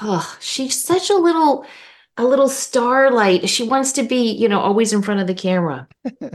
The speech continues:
Speaker 1: Anyway,
Speaker 2: That's
Speaker 1: thank
Speaker 2: funny.
Speaker 1: you so much for coming on the show, Doctor Nelson. Such an honor to get to meet you in person and talk to you. And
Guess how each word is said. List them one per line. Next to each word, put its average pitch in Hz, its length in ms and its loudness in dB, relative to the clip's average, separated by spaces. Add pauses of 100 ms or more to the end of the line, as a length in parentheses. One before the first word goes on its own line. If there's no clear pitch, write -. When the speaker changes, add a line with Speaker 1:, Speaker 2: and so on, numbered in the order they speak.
(1160)
Speaker 1:
Anyway, 147 400 0
Speaker 2:
That's - 100 -16
Speaker 1:
thank 247 200 2
Speaker 2:
funny. 240 100 -4
Speaker 1:
you 233 80 0
so 226 320 2
much 185 320 0
for 170 100 2
coming 160 380 -2
on 151 140 -4
the 151 80 -6
show, 151 220 -4
Doctor 156 300 -4
Nelson. 160 400 -2
Such 185 260 -2
an 196 120 2
honor 165 240 0
to 170 80 0
get 160 140 0
to 175 100 -4
meet 165 240 -2
you 160 160 0
in 143 120 -2
person 185 380 -2
and 139 100 -6
talk 170 280 -4
to 185 100 -8
you. 165 300 4
And 143 260 -4